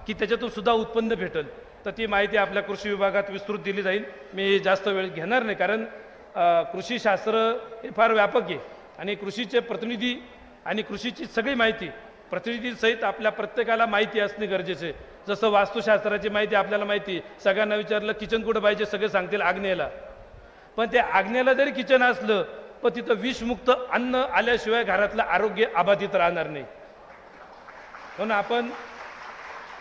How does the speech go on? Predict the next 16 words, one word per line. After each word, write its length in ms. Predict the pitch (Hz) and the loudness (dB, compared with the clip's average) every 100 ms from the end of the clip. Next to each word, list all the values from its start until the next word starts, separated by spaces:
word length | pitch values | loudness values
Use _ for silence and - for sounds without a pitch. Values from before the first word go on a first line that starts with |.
| - 208 | -6 -2
पुढचा 260 | 220 254 | 4 4
प्रयत्न 340 | 240 240 233 233 | 6 4 4 4
असाही 280 | 220 269 | 8 6
करू 240 | 262 226 202 | 8 4 4
की 140 | - | 2
आता 220 | 196 196 | 2 2
किचन 340 | 226 226 240 226 | -2 -2 0 2
आग्नेयला 420 | 185 196 226 226 | 2 2 2 4
आलेलं 280 | 202 247 262 | 6 6 6
आहे, 120 | 180 - - - - - - | 4 0 -10 -14 -18 -8 -4
पण 60 | - | 2
त्या 100 | 226 | 4
किचनमध्ये 600 | 220 202 247 254 247 247 | 4 0 2 2 0 -2
चांगलं 380 | - 208 220 254 | 2 4 4 2
अन्न 380 | 190 226 214 180 | 2 0 0 0
संस्कारित, 580 | - 202 196 240 233 | 0 0 2 2 2